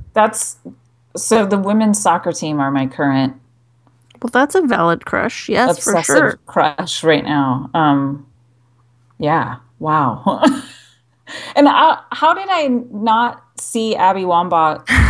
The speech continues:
Speaker 2: <laughs>
Speaker 1: like, ten, fifteen years ago when she first started?
Speaker 2: Uh, I don't know. <laughs> Some of us did.
Speaker 1: <laughs> It's like, "Oh, hey, hey."
Speaker 2: Yes, yes. I definitely saw her and was like,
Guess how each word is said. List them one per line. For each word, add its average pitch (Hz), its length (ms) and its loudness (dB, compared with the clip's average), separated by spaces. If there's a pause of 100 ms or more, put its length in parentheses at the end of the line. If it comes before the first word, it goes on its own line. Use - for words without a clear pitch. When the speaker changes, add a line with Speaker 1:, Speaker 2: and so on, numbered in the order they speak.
(300)
Speaker 2:
<laughs> - 20 -12
Speaker 1:
like, 151 220 -2 (520)
ten, 196 340 0
fifteen 185 420 -6
years 175 240 -2
ago 135 260 2
when 202 100 4
she - 240 4
first - 280 -4 (140)
started? - 220 0
Speaker 2:
Uh, 202 540 4
I 180 180 2
don't 262 200 4
know. 190 420 0
<laughs> - 20 2
Some 269 300 0
of 277 160 0
us 190 220 -4
did. 190 380 0
Speaker 1:
<laughs> - 40 0 (840)
It's - 640 -8
like, 269 240 -8 (460)
"Oh, 262 100 -8
hey, 262 640 -4
hey." 170 760 0
Speaker 2:
Yes, 208 360 2
yes. 190 260 -4 (140)
I - 20 -10
definitely 269 460 4
saw 214 340 2
her 202 240 2
and 196 100 -2
was 196 160 -6
like, 180 220 -4